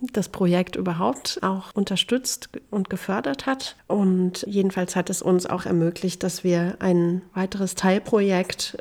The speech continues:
eben zur Fototechnik auf den Weg bringen konnten. Daraus entstand dann auch ein Beitrag für, äh, unsere Publikation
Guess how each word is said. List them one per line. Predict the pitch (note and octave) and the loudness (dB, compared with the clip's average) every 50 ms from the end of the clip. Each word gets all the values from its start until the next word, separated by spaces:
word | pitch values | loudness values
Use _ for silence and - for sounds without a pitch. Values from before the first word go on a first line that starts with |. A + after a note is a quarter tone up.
| - - - - | -12 -14 -12 -4
eben | - F#3+ F3+ F#3+ F#3+ F#3 | 0 2 2 2 2 -2
zur | - - G#3+ F#3 | -2 -4 -4 -4
Fototechnik | - - A3+ A3+ - F#3+ - - F3+ E3+ E3 - F#3 E3+ E3 - - - - - | 2 2 2 2 2 0 0 0 -2 -4 0 2 0 0 0 -2 -8 -14 -10 -6
auf | - F#3 - | -6 -6 -2
den | - G#3 F3+ F3 | 0 2 2 2
Weg | F3 F3+ F3+ F3+ | 2 0 -2 -4
bringen | - - F#3 F3 F3 F#3 F#3 F3+ | -8 -4 -2 0 2 2 0 -2
konnten. | - - E3 E3 F3 - - E3+ D#3+ D#3+ E3 E3 - - - - - - - - - - - | -2 -2 -2 -2 -2 -2 -2 -2 0 0 -2 -4 -8 -14 -14 -12 -12 -12 -12 -14 -14 -6 0
Daraus | F#3+ F#3 F3+ G3 G3 F#3+ - - - | 0 2 2 2 0 0 0 -4 -10
entstand | - - G3 F#3 - - - F#3+ F#3+ F#3+ G3 | -4 0 0 0 0 0 0 2 2 2 2
dann | F#3+ F#3 - | 0 -2 -2
auch | F#3 F#3 - | -2 -4 -2
ein | G3 F#3+ F#3+ F#3+ F#3+ | 0 2 4 4 4
Beitrag | F#3+ F#3 F#3+ G3 - - G3+ F#3+ F#3 F#3 | 4 2 2 2 0 2 2 2 2 2
für, | - - G3 F3+ - - - - | 0 -2 -2 -2 -4 -8 -10 -6
äh, | - G3 F#3 F#3 F#3+ | -2 -2 -2 -2 -2
unsere | - G3 F#3+ - F3+ F3 | -2 -2 -2 -2 -2 -6
Publikation | E3 - - F#3+ - - F3 - - F#3 - - - G3 G#3 A#3 C#4 C#4+ D4 D#4+ D#4 | -6 -4 -6 -6 -4 -6 -6 -4 -4 -6 -4 -2 -2 2 2 4 4 6 4 4 2